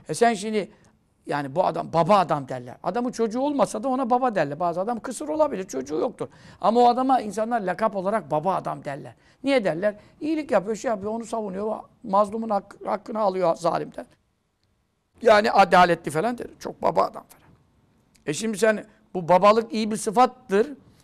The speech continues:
Ama sen buna Allah baba diyemezsin haşa. Çünkü ne, "E, ben kötü bir şey mi dedim ya? Babalık iyi bir şey."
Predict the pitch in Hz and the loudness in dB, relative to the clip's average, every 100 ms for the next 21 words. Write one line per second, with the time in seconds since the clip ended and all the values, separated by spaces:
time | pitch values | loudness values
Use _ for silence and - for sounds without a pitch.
0 | _ - 208 226 226 214 196 208 208 190 | _ 2 6 6 4 0 0 0 2 2
1 | 208 190 196 185 190 185 233 185 - 147 | 2 4 2 2 2 2 0 0 -2 -6
2 | 143 - 123 _ _ - 196 214 208 190 | -8 -10 -16 _ _ -12 -6 -4 -2 -2
3 | 240 240 254 247 214 269 226 190 190 196 | -2 -2 -4 -6 -4 -2 -2 -4 0 2
4 | 190 196 202 202 196 147 - | 2 2 0 -2 -10 -12 -16